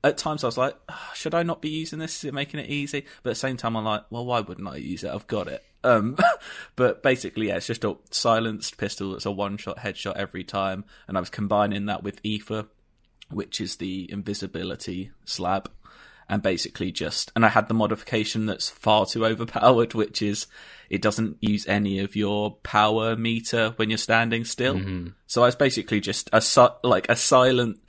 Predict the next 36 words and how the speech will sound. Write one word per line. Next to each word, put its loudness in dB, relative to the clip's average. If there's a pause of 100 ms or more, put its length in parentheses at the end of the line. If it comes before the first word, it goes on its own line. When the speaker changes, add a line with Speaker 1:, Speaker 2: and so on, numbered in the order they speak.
(160)
Speaker 1:
standing 6
still, 4
invisible, 2
Speaker 2:
You 8
were 10
a 4
Speaker 1:
like, 4
Speaker 2:
murderous 8
Speaker 1:
silent 10
Speaker 2:
statue, 8
Speaker 1:
pistol 6
sniper. 2
Speaker 2:
basically. -2
Speaker 1:
<laughs> -8
Yeah, 8
exactly. -2 (580)
But 6
then, 8 (420)
on 4
the 6
other 8
hand, -4 (220)
when 4
things -2
did, 0 (180)
like, 0
occasionally, -2
you -8
know, -4 (200)
you -4
do 0
get -2
noticed, -6
like, -2
you -4
won't, -2